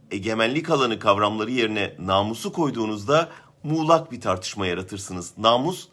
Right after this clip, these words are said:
subjektiftir. Oysa hukuk nettir. İkincisi, sınır namus ise birileri de çıkar size, "Neden Suriye'ye sınır ötesi operasyona içiniz yana yana destek verdiğinizi?" sorar.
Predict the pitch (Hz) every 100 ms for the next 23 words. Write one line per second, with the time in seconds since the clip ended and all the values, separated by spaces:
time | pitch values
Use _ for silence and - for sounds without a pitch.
0 | _ - 151 104 98 82 - - 85 -
1 | _ _ 107 107 107 90 - _ 120 -
2 | 151 147 _ _ - 98 92 - 73 -
3 | _ _ _ _ _ _ _ _ - -
4 | - - - 156 196 202 190 202 190 -
5 | - _ - - 131 180 214 180 165 185
6 | 190 156 131 92 117 - _ _ - 196
7 | 196 180 151 147 - 165 165 147 120 98
8 | 113 151 - - _ - 147 180 202 202
9 | 156 185 175 175 170 151 151 143 156 160
10 | 151 147 151 - 147 135 135 139 131 101
11 | - - 170 156 180 170 123 135 139 151
12 | 123 127 123 123 139 127 120 113 113 110
13 | 110 - 104 90 92